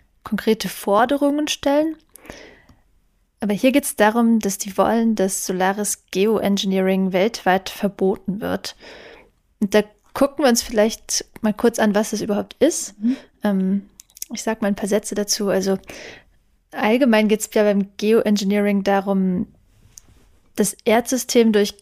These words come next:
Speaker 1: gezielte und gigantische Eingriffe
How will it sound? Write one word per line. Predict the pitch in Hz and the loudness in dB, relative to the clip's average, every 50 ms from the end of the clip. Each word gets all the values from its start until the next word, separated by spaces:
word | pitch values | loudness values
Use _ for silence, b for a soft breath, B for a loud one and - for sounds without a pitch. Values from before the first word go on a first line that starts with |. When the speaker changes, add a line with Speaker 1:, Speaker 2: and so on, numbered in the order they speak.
| _ _ _ _ _ | _ _ _ _ _
Speaker 1:
gezielte | - 202 202 - - - 233 262 269 262 - - 254 240 233 - | -4 -4 -2 -2 -2 2 2 2 2 2 0 2 4 4 4 4
und | 208 202 190 | 2 -2 -2
gigantische | - 214 - 202 196 208 - 226 - 214 | -4 -2 0 2 2 2 0 -2 -2 0
Eingriffe | - - 202 220 220 - 202 208 - - 214 202 202 196 | 0 2 2 2 2 2 0 -2 -2 0 2 4 4 2